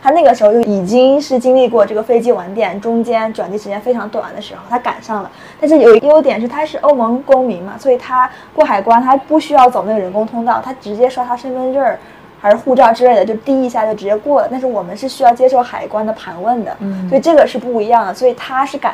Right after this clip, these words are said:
Speaker 1: 上了。对于我来说，他提前就交代我，你一定要跑，一定要跑。然后他也提前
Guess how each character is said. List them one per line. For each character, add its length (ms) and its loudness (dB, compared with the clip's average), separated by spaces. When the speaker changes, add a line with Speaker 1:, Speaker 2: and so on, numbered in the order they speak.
Speaker 1:
上 160 -4
了。 180 -10
对 140 4
于 60 4
我 160 6
来 180 -4
说， 320 2
他 80 -2
提 100 -6
前 140 0
就 100 0
交 140 2
代 180 6
我， 180 0
你 260 0
一 20 -6
定 140 -2
要 320 0
跑， 360 -6
一 140 2
定 180 4
要 140 4
跑。 360 -8
然 140 4
后 100 8
他 140 4
也 140 10
提 160 -6
前 360 -2